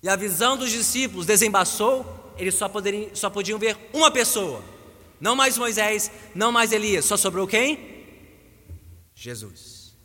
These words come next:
Ele é o Rei,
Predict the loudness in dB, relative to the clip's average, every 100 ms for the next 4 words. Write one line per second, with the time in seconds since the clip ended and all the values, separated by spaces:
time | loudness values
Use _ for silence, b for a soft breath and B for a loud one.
0 | _ _ _ _ -2 0 0 -4 -16 -20
1 | -20 -20 -20 -6 -2 -2 -4 -16 -20 -20
2 | -20 -20 -20 -16 -12 -10 -12 -18 -20 -20